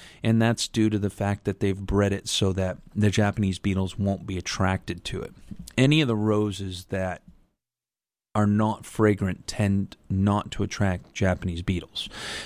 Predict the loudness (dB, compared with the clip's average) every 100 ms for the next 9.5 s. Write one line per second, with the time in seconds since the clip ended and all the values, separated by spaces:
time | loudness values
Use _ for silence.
0 | 4 4 4 2 0 0 0 0 0 -2
1 | -2 -4 -4 -6 -12 _ -20 -20 2 4
2 | 6 4 2 -2 -6 -12 -16 -14 0 2
3 | 4 2 4 4 4 2 0 -2 0 0
4 | 0 0 2 2 0 0 0 0 2 2
5 | 0 -2 -6 -18 -20 -8 0 2 2 2
6 | 0 -2 -4 -2 2 2 2 0 0 0
7 | -2 0 0 0 0 -2 0 0 2 2
8 | 0 -2 -8 -16 -20 -10 -2 2 2 0
9 | 0 0 0 -2